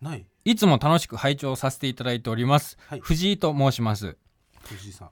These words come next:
Speaker 2: 最近はコーナーの乱立による混沌さがたまらないです。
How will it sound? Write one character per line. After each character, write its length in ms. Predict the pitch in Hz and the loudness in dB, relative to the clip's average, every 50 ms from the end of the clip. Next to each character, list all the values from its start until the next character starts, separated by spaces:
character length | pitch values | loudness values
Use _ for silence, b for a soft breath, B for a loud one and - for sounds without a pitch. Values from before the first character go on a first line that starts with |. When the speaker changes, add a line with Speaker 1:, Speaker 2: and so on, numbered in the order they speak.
| _ _ | _ _
Speaker 2:
最 240 | - - 208 214 185 | 0 0 2 2 2
近 160 | 196 202 196 | 2 4 4
は 160 | 196 190 185 | 6 4 4
コ 240 | - - - 226 247 | 2 0 0 0 2
ー 60 | 247 | 2
ナ 140 | 233 226 220 | 2 2 2
ー 20 | |
の 120 | 214 214 202 | 2 2 4
乱 200 | 170 175 190 196 | 4 4 4 2
立 280 | 196 202 196 - - | 0 -4 -6 -6 -4
に 160 | 190 190 185 180 | -2 -2 0 0
よ 140 | 180 180 | 0 0
る 180 | 185 208 214 208 | 0 0 0 -2
混 260 | - - 190 202 214 208 | -2 -2 0 0 0 0
沌 180 | - 208 196 | 0 -2 0
さ 140 | 180 - 139 | 0 0 -2
が 120 | 113 98 | -2 -4
た 140 | - - - | -6 -4 2
ま 140 | 147 147 170 | 4 6 6
ら 120 | 190 185 | 6 6
な 120 | 180 185 185 | 4 4 2
い 80 | 151 | 2
で 80 | 113 101 | 0 -4
す。 240 | - - 95 - | -8 -10 -14 -16